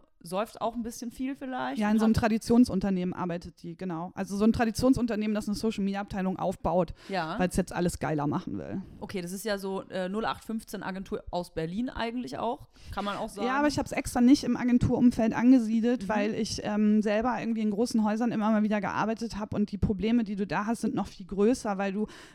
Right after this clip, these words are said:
Speaker 2: ähm, nicht nur unter diesem ständigen Druck bist, äh, irgendwie Social-Media-Zahlen, ähm, hochpushen zu müssen, müssen, sondern auch einfach so,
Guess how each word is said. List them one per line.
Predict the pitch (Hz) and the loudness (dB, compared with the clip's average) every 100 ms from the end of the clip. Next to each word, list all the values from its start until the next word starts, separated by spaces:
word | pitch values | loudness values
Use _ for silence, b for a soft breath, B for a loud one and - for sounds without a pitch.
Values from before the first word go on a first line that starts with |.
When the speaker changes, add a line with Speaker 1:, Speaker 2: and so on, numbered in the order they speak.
| - | 0
Speaker 2:
ähm, | 196 202 202 | 2 4 4
nicht | 208 220 - | 4 4 6
nur | 233 220 190 | 6 4 2
unter | 220 208 | 0 0
diesem | 202 208 185 - | 2 0 0 -6
ständigen | - 214 226 220 196 175 | -6 -2 0 0 0 -2
Druck | 135 - - | -6 -6 2
bist, | 254 285 - | 2 2 -4
äh, | - 185 202 - | -6 -4 -4 -4
irgendwie | 220 208 208 196 - - | -4 -4 -4 -4 -6 -10
Social-Media-Zahlen, | 240 220 208 196 233 - 233 226 247 - | -12 -6 -4 -2 -6 -6 -6 -2 -2 -2
ähm, | 233 226 220 - - | -2 0 -2 -4 -8
hochpushen | 214 233 247 254 254 247 | -2 -2 2 2 4 2
zu | - | 2
müssen, | 226 247 247 208 | 0 2 2 4
müssen, | 233 247 262 B B B | 4 4 0 B B B
sondern | 226 220 214 | 0 2 2
auch | 113 185 214 - | 0 -2 -2 -4
einfach | 202 233 208 | -4 -6 -8
so, | - 208 196 | -2 0 2